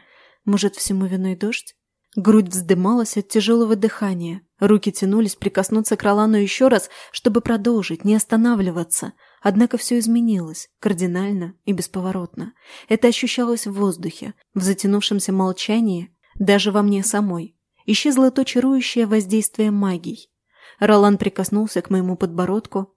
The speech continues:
провел по нижней губе с большим пальцем, наклонился и еще раз поцеловал, на этот раз легко и нежно. «На прощание»,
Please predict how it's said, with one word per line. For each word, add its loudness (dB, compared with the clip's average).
провел 4
по -2
нижней 4
губе 0
с -8
большим -2
пальцем, 0
наклонился 2
и 2
еще -2
раз 0
поцеловал, 0
на 4
этот -2
раз -2
легко 0
и 4
нежно. -4
«На 0
прощание», -6